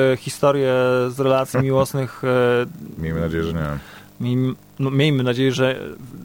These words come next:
Speaker 1: w takich ekstremach one nie, nie występują. W każdym razie, no, na tyle jest, e, dobrze skonstruowany, że, em, ja oglądałem, obejrzałem go na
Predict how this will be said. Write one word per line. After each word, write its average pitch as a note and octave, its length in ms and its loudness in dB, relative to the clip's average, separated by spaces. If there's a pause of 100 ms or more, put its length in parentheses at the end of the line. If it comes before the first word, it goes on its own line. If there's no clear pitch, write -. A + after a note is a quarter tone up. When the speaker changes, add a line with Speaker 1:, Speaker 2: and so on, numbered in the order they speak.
(140)
Speaker 1:
w - 60 -20
takich B2+ 300 -6
ekstremach C3+ 540 0
one B2 140 -2
nie, C3 160 0
nie C3 180 -4
występują. B2+ 680 -4 (540)
W - 60 -20
każdym F#3+ 220 0
razie, G#3+ 220 2 (100)
no, C4 120 -2 (840)
na F3 160 2
tyle G3 240 6
jest, F3 280 4 (180)
e, F3 40 -2
dobrze E3+ 220 2
skonstruowany, E3 840 2
że, D3+ 540 6 (260)
em, C#3 320 -6
ja D#3+ 220 2
oglądałem, D3 680 0 (160)
obejrzałem D3 480 2
go C3+ 240 4 (240)
na C3+ 260 0